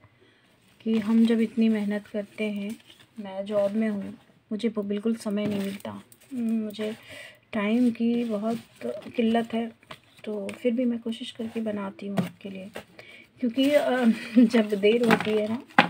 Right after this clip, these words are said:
तो कुछ लोग बोलते हैं, "दीदी, आप वीडियो बहुत दे-, <laughs> बहुत देर से डालते हो",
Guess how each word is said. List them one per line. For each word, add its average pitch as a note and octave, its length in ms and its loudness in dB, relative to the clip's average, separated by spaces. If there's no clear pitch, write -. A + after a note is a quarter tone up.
तो F#3 220 -2
कुछ A3 220 -4
लोग G#3 160 2
बोलते G3+ 260 2
हैं, G3+ 140 -2
"दीदी, G#3 300 -2
आप G3 280 -2
वीडियो G#3+ 320 2
बहुत G#3 260 -2
दे-, G3+ 440 0
<laughs> - 100 2
बहुत G#3+ 300 8
देर F#3+ 340 0
से G3+ 160 0
डालते F#3+ 440 -2
हो", G3 160 -2